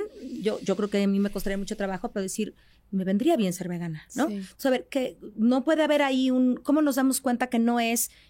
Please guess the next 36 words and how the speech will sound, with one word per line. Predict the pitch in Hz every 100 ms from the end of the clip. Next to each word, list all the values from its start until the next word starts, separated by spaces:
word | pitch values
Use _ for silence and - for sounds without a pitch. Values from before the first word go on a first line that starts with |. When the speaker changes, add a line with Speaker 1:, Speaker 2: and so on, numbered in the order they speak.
| _ 208
Speaker 1:
efectivamente | 202 208 - 254 247 247 240 240
quieres | - 233 220
ser | 240
vegana | 226 214 233 233 220 220
y | 220
está | 185 - 202
padre | - 220 220
porque | 214 214
hay | 220
mayor | 220 226 214
conciencia | 220 208 - 226 214 214 - 214 185
Speaker 2:
Sí. | - - -
Speaker 1:
colectiva, | 233 202 202 - 254 247 247 226 220
ta, | 202
ta, | 208
ta, | - 208 208 -
Speaker 2:
Sí. | - 254
Speaker 1:
que | 233 233
versus | 214 214 214 226
un |
Speaker 2:
Sí. | 208
Speaker 1:
trastorno? | 202 202 190 - -
Speaker 2:
Mira, | 240 180 -
yo | 202
Speaker 1:
¿Te | 277
la | 302
Speaker 2:
ahí |
Speaker 1:
puse | 269 269
perrucha? | - 190 190 -
Speaker 2:
<laughs> | 302 - 339 - - - 339 - - - -
te | 247
voy | 285
a | 311
dar | 294
mi | 262 247 277 269 277
respuesta, | 269 - 208 180 -